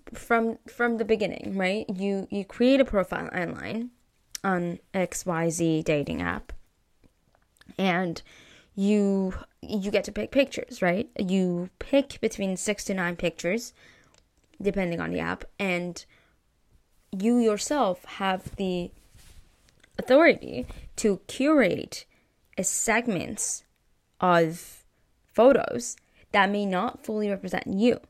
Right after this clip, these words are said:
I mean, there are so many people that post memes of <laughs> themselves, which I appreciate, but also, like, on certain degree, I don't, because I'm, like, I'm scrolling through,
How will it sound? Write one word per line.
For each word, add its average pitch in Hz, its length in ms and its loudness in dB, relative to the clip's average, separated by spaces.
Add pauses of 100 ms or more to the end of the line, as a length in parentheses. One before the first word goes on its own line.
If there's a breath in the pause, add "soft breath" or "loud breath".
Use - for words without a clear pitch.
(280 loud breath)
I 226 120 4
mean, 214 160 0
there 214 200 0
are 220 80 -4
so 196 240 -2
many 196 260 -6
people 208 400 -2
that 196 180 -2
post - 360 0
memes 185 360 -8
of 214 120 -6
<laughs> - 0 -
themselves, 254 540 2
which 202 260 -2
I - 100 -4
appreciate, 220 760 -2 (320 loud breath)
but 226 140 2
also, 208 360 -2
like, 175 440 -2 (560)
on 190 160 -2
certain 190 320 -4
degree, 180 320 -4
I - 120 -2
don't, 175 480 -6 (320 soft breath)
because - 440 0 (160)
I'm, 262 320 -4
like, 175 260 -2 (140)
I'm 262 300 -2
scrolling 202 600 -4
through, 190 460 -6